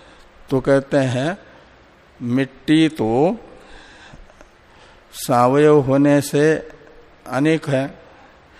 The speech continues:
अनेक होने से और सावयव होने से इस प्रकार का प्रवेश बन सकता है रूपांतर से, लेकिन सृष्टा जो ब्रह्म है वह तो एक है,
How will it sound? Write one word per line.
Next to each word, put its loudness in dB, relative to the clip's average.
अनेक 2
होने 0
से -2
और -2
सावयव -2
होने 0
से -2
इस -8
प्रकार -4
का -2
प्रवेश -2
बन 0
सकता -8
है -10
रूपांतर -4
से, -16
लेकिन 2
सृष्टा 0
जो 0
ब्रह्म 0
है -2
वह 4
तो -2
एक 0
है, -6